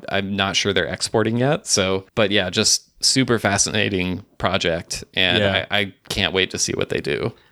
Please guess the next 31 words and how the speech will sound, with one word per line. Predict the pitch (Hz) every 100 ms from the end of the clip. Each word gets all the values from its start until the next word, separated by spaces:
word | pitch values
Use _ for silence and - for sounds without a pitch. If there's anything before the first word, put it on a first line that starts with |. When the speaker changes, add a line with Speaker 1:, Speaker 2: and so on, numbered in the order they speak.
| - -
Speaker 2:
Yeah, | 139 131
I |
don't | 135 156
think | 190 160
they're | 135
exporting | 127 - 143 117
yet | 110 107
from | 117
what | 107
I've | 101 101
seen | - 107
either, | 104 107 104
but | 98
I | 104 104
did | 104 143
get | 143
a | 101
chance | - 110 -
to | 104
try | - 110
this | 107 104
from | - 107 104
the |
bottle, | 101 113 113 95 107 - -
uh, | 104 98
Speaker 1:
Oh, | 95
you |
did? | 113
Speaker 2:
at, | 131 101 - 113
uh, | 104 101
yeah, | 127 175